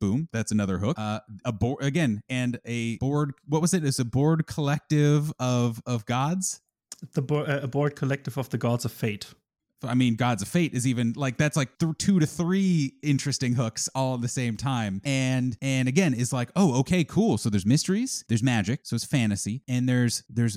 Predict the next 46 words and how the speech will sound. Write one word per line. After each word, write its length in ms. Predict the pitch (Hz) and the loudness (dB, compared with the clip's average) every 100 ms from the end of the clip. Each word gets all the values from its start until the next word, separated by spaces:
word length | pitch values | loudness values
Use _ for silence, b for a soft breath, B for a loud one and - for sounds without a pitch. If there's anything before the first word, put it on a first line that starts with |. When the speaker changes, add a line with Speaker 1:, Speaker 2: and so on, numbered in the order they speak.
| - | -8
Speaker 1:
th-, 300 | 104 131 113 | -12 -10 -10
they're, 260 | 117 110 101 - | -6 -4 -4 -4
they're 140 | 110 104 | -4 0
bored? 380 | 104 104 269 - | 4 4 4 0
Why 140 | 107 107 | 0 2
are 40 | |
they 100 | 101 | 2
bored? 340 | 110 202 85 - | 2 0 -2 -8
W-, 80 | 107 - | -10 -4
wait, 220 | 120 107 | -4 -2
th-, 120 | 113 110 | -2 -2
it's 160 | 120 | -4
a 40 | - | -4
collective 540 | - 165 165 170 156 - | -2 -2 2 0 0 -2
of 240 | 131 117 | -2 -2
gods, 340 | - 160 175 143 | -2 0 0 0
but 100 | 120 | 0
wait, 200 | 123 95 | 0 0
it's 100 | 92 | -4
gods 240 | 104 104 82 | -2 -2 -4
of 80 | |
fate? 440 | - - 131 185 - | -10 -6 -4 -4 -8
What 100 | - | -6
does 140 | 101 87 | -6 -2
that 320 | 113 185 165 | 2 2 2
mean?" 180 | 95 87 | -2 -2
And 120 | 131 123 | -4 -2
so, 280 | 160 135 | 2 0
and 200 | 131 135 | 0 -2
so 120 | 135 147 | 2 2
you're 260 | 131 135 | 4 0
already, 380 | 143 175 170 151 | 0 0 2 0
you're 260 | 139 120 120 | 0 0 2
also 240 | 156 - | 0 0
kind 180 | 135 131 | 2 2
of 40 | - | 2
setting 220 | 135 123 | 2 2
the 80 | 117 | 2
scene 220 | 127 113 | 2 2
of, 80 | 104 | 2
like, 180 | 98 | 0
"Okay, 240 | 123 120 113 | -2 0 0
what's 240 | 107 107 | 0 -2
this 180 | 101 95 | -6 -6
world 460 | 101 113 117 110 90 | -2 2 4 4 0
like? 240 | 85 | -6